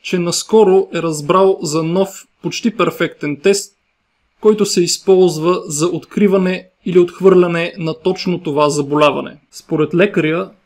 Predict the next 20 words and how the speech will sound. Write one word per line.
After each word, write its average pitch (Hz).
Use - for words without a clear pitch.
новия 185
тест 175
има 175
чудесна 160
точност, 151
която 185
досега 151
не 160
е 165
постигана 156
от 139
никое 190
друго 151
подобно 147
изследване. 143
А 165
именно, 151
ако 160
имате 247
заболяването, 147